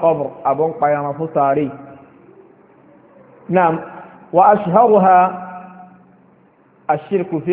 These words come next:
ibadatillah. Eléyìí tó gbajúmọ̀ jù nínú àwọn nǹkan tó ba,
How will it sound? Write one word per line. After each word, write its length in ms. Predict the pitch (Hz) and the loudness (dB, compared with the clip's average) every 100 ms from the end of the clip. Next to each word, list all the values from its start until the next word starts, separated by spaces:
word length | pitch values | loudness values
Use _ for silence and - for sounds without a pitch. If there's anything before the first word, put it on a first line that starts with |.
| 185 | -2
ibadatillah. 880 | 165 165 156 151 139 143 139 135 135 - - - - - - _ _ | 0 2 2 0 -6 -8 -4 -2 -2 -6 -20 -20 -20 -20 -20 _ _
Eléyìí 220 | 196 247 247 | 2 4 4
tó 100 | 226 | 2
gbajúmọ̀ 500 | 196 208 208 233 226 | 4 4 2 2 0
jù 180 | 180 170 | 0 -2
nínú 180 | 208 226 | 0 0
àwọn 180 | 202 175 | 0 0
nǹkan 160 | 185 | -2
tó 100 | 202 | -2
ba, 120 | 185 | 0